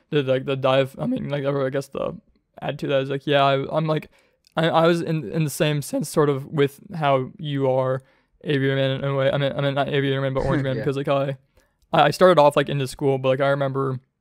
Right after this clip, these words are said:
Speaker 1: I struggled with stuff. I had to go, like, to summer school at one point. I don't even remember what it was for. I had to, like, be, like, in, in a math R T I, like, a math curriculum as, like, a really young kid because I just didn't understand math.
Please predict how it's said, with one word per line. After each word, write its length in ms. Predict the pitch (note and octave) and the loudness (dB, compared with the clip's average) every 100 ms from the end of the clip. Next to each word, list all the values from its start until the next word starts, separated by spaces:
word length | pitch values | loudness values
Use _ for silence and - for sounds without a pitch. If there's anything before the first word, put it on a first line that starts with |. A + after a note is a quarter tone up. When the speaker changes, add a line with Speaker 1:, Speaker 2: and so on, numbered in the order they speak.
| _ _ _ _ - - | _ _ _ _ -8 -4
Speaker 1:
I 80 | |
struggled 260 | D3+ E3 C#3 | 0 0 0
with 40 | C3+ | 0
stuff. 120 | C#3+ | -2
I 40 | C#4 | -2
had 60 | |
to 40 | D#3 | 0
go, 120 | C#3 | -2
like, 140 | C3+ | -2
to 80 | C#3 | -6
summer 240 | - C#3 | -6 -4
school 200 | C3+ C#3+ | -4 -6
at 40 | C#3+ | -6
one 120 | C#3 | -8
point. 260 | C3+ C#3+ C#3+ | -6 -6 -4
I 40 | D3 | -4
don't 100 | C#3+ | -2
even 120 | C#3 | -2
remember 220 | C#3 C3+ | -2 -2
what 160 | C#3 D3 | -4 -6
it 60 | |
was 140 | A3 - | -10 -8
for. 380 | C#3+ D3 C#3+ - _ - | -6 -6 -8 -12 _ -4
I 40 | |
had 60 | D3 | 0
to, 60 | C#3 | 0
like, 180 | C#3 D#3 | 0 -2
be, 80 | |
like, 120 | C#3+ C#3+ | -2 -2
in, 220 | C3+ C3 | -4 -4
in 100 | D3+ | -4
a 60 | C#3+ | 0
math 260 | C3+ C#3 - | 0 0 0
R 140 | C#3 | -2
T 180 | - C#3 | -2 -2
I, 120 | C3 | 0
like, 120 | C3 | 0
a 60 | C3+ | 0
math 260 | C3 C3 - | -2 -4 -4
curriculum 460 | D3 C#3 C#3 C3 | -6 -4 -4 -4
as, 120 | C3 | -4
like, 100 | C3+ | -4
a 40 | C3+ | -4
really 280 | C3+ C#3+ C3+ | -2 -2 -2
young 200 | C3+ C3+ | -4 -6
kid 220 | C#3+ C3 | -6 -4
because 200 | B2+ C3 | -4 -2
I 180 | B2+ B2+ _ _ _ - | -2 -4 _ _ _ -14
just 180 | D3 C#3+ _ | -12 -14 _
didn't 200 | - C#3 | -4 -2
understand 380 | C3 C3 - C3 | -2 -4 -4 -4
math. 440 | B2+ C3 - C3+ | -4 -4 -6 -10